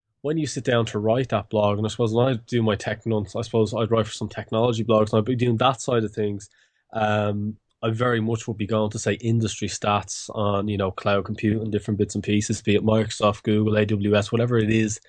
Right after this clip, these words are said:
that I'm talking about. I'll always kind of point people in the, in the direction of where the statistics came from, and then maybe have an opinion on that as such. Uh, and I've noticed that in, I suppose, this, um,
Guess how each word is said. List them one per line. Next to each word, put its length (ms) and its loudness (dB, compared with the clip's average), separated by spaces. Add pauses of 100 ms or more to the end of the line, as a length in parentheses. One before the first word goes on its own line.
(380)
that 60 -4
I'm 80 -4
talking 400 0
about. 220 2
I'll 180 4
always 320 2
kind 240 0
of 160 -6
point 240 0
people 300 -2
in 80 2
the, 200 2
in 100 0
the 100 0
direction 400 2
of 60 -4
where 120 -2
the 80 -8
statistics 560 -6
came 240 0
from, 240 -2
and 80 0
then 140 2
maybe 260 2
have 160 0
an 80 -2
opinion 460 -2
on 240 2
that 200 2
as 120 -8
such. 280 -12 (440)
Uh, 320 0
and 160 2
I've 120 2
noticed 340 2
that 140 0
in, 240 0
I 120 -2
suppose, 440 -2
this, 480 -2
um, 760 2